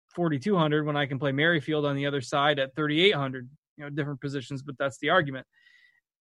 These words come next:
Uh, well, Merrifield's gonna be twenty percent owned and Goodrum's gonna be three percent owned. And, you know, Sal Perez is gonna be thirty percent owned. So i-, i-, if you like the game to shoot out,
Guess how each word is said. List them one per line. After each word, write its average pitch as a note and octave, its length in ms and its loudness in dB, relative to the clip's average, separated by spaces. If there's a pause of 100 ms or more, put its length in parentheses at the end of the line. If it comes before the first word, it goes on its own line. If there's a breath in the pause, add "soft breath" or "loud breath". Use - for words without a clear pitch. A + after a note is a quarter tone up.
Uh, D#3 300 0
well, D#3+ 380 4
Merrifield's D#3 560 0
gonna D3 140 0
be C#3+ 100 0
twenty D3+ 260 -2
percent D3 340 -2
owned D3+ 300 0
and C3+ 380 -2
Goodrum's C#3+ 380 -2
gonna C#3+ 180 -2
be C#3 220 -2
three F#3+ 220 -4
percent D3 360 -8
owned. C3 300 -16 (540)
And, C#3 520 -6 (200)
you C#3 100 -10
know, C3+ 160 -8
Sal D3+ 280 0
Perez D3+ 340 2
is D3 80 -8
gonna D#3+ 200 0
be D3+ 240 0
thirty G3 280 4
percent C3+ 320 -6
owned. B2 280 -12
So E3 280 4 (1300 soft breath)
i-, F#3+ 40 -6
i-, G3+ 300 4
if E3+ 180 0
you E3 100 4
like F3 240 8
the G#3+ 80 0
game F#3 240 2
to D#3 60 0
shoot F#3 260 -2
out, G3 400 8